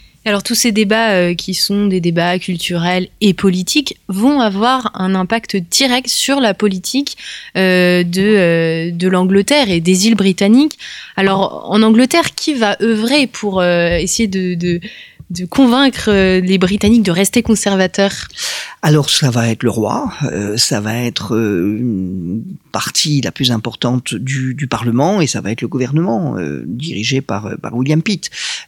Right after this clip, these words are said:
Speaker 2: Euh, en gros les autorités qui, euh, refusent une fois de plus cette éventuelle influence, euh, révolutionnaire et qui refusent des transformations, euh, demandées, exigées par les mouvements radicaux.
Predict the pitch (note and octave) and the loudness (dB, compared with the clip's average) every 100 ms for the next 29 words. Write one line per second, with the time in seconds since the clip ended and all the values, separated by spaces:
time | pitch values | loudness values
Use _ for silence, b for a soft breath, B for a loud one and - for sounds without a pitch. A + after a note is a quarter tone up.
0 | - A#2 B2 A#2+ - A#2+ A#2 D3+ C3 A#2+ | -6 -4 -2 -2 -4 -4 0 0 2 -2
1 | C3 B2+ C#3 C3+ - B B B - - | -2 -4 -2 -6 -6 B B B -8 -2
2 | C3+ C#3+ D3 B2 A#2 A2 F2 - - - | 0 4 4 2 0 -2 -4 -6 -8 -10
3 | - C3 C3 - - F3+ G#3 D#3 - C#3 | -10 -4 -2 -2 -2 0 0 0 -2 -2
4 | B2+ - G#2+ - F3+ G3+ - - B2+ - | 0 0 -4 -2 -2 0 0 2 0 0
5 | - A2+ A2 C3 B2 C3 - C#3+ D3 B2+ | -6 -2 0 0 2 -2 -2 0 2 2
6 | A2+ - C3+ A#2 A#2+ G#2+ - - C#2+ C#2+ | -2 -4 -4 -2 0 -2 -4 -4 -6 -6
7 | A#2 C3+ A#2 - - G2+ C#3+ G3+ A3+ B | -4 -4 -4 -6 -2 0 0 0 -2 B
8 | B B E3+ C3+ - B2 B2+ A#2+ - G3+ | B B -4 -2 -2 -2 0 0 0 2
9 | A#3 G#3+ D3+ B2 B2 B2 C3 - A#2+ - | 2 2 0 -2 -2 -2 -2 -2 -6 -4
10 | F#2 G2+ A2 - E3+ F#3+ G3 D#3 A#2+ A#2 | -4 -2 -2 0 0 2 2 2 0 -2
11 | A#2+ B2 A#2 A2+ B2+ D#3 F#3+ A#2 A#2+ A#2 | -2 -2 0 -2 -2 0 0 0 -2 -2
12 | D3+ F3+ F#3 - C#3 C3 A#2+ A#2 A#2 C#3 | 0 0 -2 -4 -4 -2 -2 -2 -2 -2
13 | B2+ B2+ A#2+ A2+ | -2 -4 -8 -12